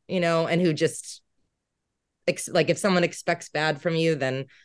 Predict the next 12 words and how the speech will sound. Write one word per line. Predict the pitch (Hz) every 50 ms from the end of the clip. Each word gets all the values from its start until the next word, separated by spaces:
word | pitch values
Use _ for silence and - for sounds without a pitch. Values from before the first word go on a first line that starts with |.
| _ _ _ _ _ _ _ _ _
it's | - 139 139 - - - -
easier | 202 180 170 165 160 156
to | 151 - 151
do | - 156 151
bad. | 131 135 127 117 110 123
It's | 127 -
all | - 139 160 160 151 143
kind | - 151 151 143
of | 135 135
set | - - 131 120
up | 117 - _
there. | - 117 - - - 165 156 143